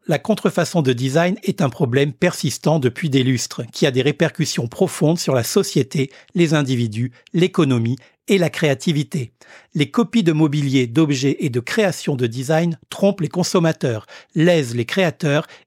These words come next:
et les ouvriers, entravent l'innovation et nuisent à la viabilité des entreprises. Heureusement, on vient de le voir, des mesures légales sont en place pour protéger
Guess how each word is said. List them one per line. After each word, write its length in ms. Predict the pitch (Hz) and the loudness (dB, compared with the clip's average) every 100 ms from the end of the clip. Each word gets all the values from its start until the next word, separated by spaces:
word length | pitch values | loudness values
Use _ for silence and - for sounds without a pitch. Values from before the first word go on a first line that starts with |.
| - | 0
et 100 | 185 | 2
les 200 | 160 139 | 2 2
ouvriers, 460 | 120 120 120 143 - _ - | 0 0 2 0 -2 _ 0
entravent 520 | 208 - 160 135 117 - | 0 0 -4 -4 -8 -4
l'innovation 760 | 160 196 190 147 - 180 143 - _ - | 0 2 4 2 0 -2 -2 -4 _ 0
et 120 | 185 | 2
nuisent 400 | 156 139 156 - - | 4 2 0 -6 -4
à 60 | |
la 140 | 143 123 | -2 0
viabilité 720 | 156 139 131 120 - 135 - | 0 0 -4 -4 -2 -2 -2
des 220 | 131 143 147 | -4 -2 0
entreprises. 600 | 143 156 - 139 110 - _ - - - | 0 -4 -4 -8 -10 -16 _ -20 -20 0
Heureusement, 540 | 202 196 165 170 165 - | 2 2 2 2 0 0
on 80 | 151 | 0
vient 160 | 151 | 2
de 80 | 151 | 2
le 80 | 147 | 2
voir, 360 | 135 131 117 | 2 2 0
des 120 | 110 123 | 0 0
mesures 320 | 131 120 131 | 0 2 2
légales 360 | 139 131 131 | 2 2 0
sont 240 | 120 131 120 | -2 -6 -4
en 80 | 117 | -2
place 280 | 143 185 | 0 -2
pour 140 | - 156 | -2 -2
protéger 580 | - 127 135 120 131 | -2 0 0 2 0